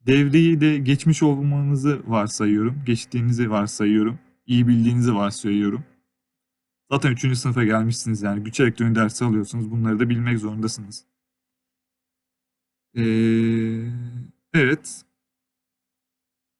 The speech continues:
Bu devrenin çözümünü yine dediğim gibi buradan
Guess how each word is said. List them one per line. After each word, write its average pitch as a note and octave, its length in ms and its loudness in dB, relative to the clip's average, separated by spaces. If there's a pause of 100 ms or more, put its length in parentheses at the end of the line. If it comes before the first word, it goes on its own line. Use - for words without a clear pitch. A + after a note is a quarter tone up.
(240)
Bu F3 80 0
devrenin D#3 280 4
çözümünü C#3+ 380 2
yine C3+ 260 0 (180)
dediğim A#2+ 340 2
gibi G2+ 240 -2 (560)
buradan A2 360 -2